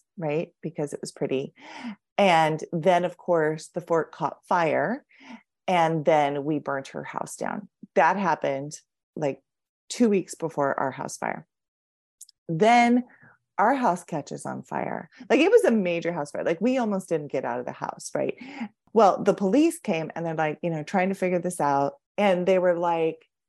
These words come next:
"Well, we found a bag of ashes in the woodpile." And so Jim's like, "Oh, Sandy must have done that," right? And then, and then they're like, "Well, Sandy did just burn down her friend's house two weeks before,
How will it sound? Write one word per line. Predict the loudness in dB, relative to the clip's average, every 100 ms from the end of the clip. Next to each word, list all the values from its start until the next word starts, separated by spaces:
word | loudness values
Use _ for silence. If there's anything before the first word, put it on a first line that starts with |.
| -8
"Well, | -4 -2
we | -2
found | -4 -4 -2 -2 -2
a |
bag | -2 -2 -2 -4
of | -2
ashes | -2 -2 -6 -6 -6 -6 -10
in | -6
the | -4
woodpile." | -2 -4 -4 -4 -2 -6 -8 -20 -18 -6
And | -2 4
so | 4
Jim's | 4 2 0 0
like, | 0 0 -2 -6 _ _ _
"Oh, | 0 0
Sandy | 0 -2 0 -2 -6
must | -6 -10 -8
have | -8
done | -6 -8 -6
that," | -8 -8 -12 _ _ -6
right? | -2 -2 -4 _ _ -18 -8 2
And | 6
then, | 8 8 6
and | 4 6 8
then | 8 6
they're | 4 6
like, | 4 4 0
"Well, | -2 -2
Sandy | 0 -2 -2 -4
did | -2 -4 -4
just | -8 -8 -6
burn | -4 -2 0
down | 0 0 -2
her | -4 -6
friend's | -4 -4 -4
house | -4 -6 -6
two | -6 -4
weeks | -4 -6
before, | -10 -8 0 2 2 -2